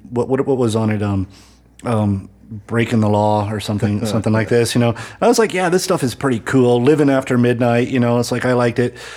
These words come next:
Speaker 1: And then, um, I think it was through one of those record clubs, I,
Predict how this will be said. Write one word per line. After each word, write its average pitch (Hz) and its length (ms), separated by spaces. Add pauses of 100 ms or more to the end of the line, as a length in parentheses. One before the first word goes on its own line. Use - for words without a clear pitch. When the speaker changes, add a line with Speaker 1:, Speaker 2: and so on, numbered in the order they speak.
(180)
Speaker 1:
And 139 180
then, 156 160
um, 123 300 (260)
I 127 60
think 156 140
it - 20
was 143 140
through 160 120
one 143 120
of 135 60
those 120 180
record 120 360
clubs, 117 360
I, 110 160